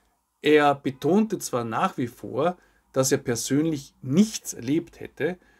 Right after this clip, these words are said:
und auch nicht wirklich daran glaubt, dass wir außerirdische Besucher hier hätten. Andererseits meinte er aber, das Universum sei so groß, da wäre alles möglich.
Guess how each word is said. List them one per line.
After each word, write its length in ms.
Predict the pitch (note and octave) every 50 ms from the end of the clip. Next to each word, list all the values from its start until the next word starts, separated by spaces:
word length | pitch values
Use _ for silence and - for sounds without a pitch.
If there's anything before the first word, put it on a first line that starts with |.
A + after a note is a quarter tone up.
| _ _ _ _
und 180 | - C3+ C3+
auch 400 | C#3+ C3+ C#3 C3+ B2+ - - _
nicht 420 | - C3+ C#3 C3+ - - - C3 A#2+
wirklich 460 | C3 F3 A#3+ A3+ - C#3 A#2+ - -
daran 300 | - A2 A2 A#2+ A#2 -
glaubt, 580 | - - A#2 B2 E3 - - - - - _ -
dass 280 | C3+ B2 - - -
wir 300 | C#3+ C#3 C#3 C3+ B2+ -
außerirdische 920 | - A#2 B2+ B2 - - C3 - C3+ C#3+ C#3+ C#3 - D3 C#3+ C#3+ C#3+ C#3+ C#3 _
Besucher 400 | - B2+ - - E3+ - - D#3+
hier 160 | C#3 C#3+ C#3+
hätten. 480 | C3 C3+ C3+ C3 - - F#3 A3 A3 A3 - - - - - - _ _ _ _ _ _ _ _ _ _ _ _ _ _ _ _
Andererseits 960 | - A#2 C3 C#3 C3+ D3 C#3 D3 D3+ D3+ D3 - D#3 D#3 F3+ G3+ - - -
meinte 360 | D#3 D3 D3 D#3 D3+ - E3
er 100 | D#3+ D3+
aber, 260 | D3+ D3+ E3 E3+ E3 D#3+
das 360 | - - C#3+ B2 - - -
Universum 800 | E3+ C#3 C3+ C3 A#2+ B2+ B2+ C3+ D3 D3 C#3+ C#3 D3 C#3 C#3 C#3
sei 220 | C3+ - A2 G#2+
so 120 | G#2+ - A2+
groß, 920 | - A2 A#2 A#2+ C3+ D3 D#3+ E3+ F3 F#3 F#3 F3+ - - - - - -
da 140 | - C#3+ A#2
wäre 440 | A#2 G#2+ G#2+ A2 A#2+ B2+ C#3+ - -
alles 340 | F#3+ G#3+ G#3+ F3+ C#3+ A#2+ -
möglich. 540 | A2+ A2 G#2 - - - - - - _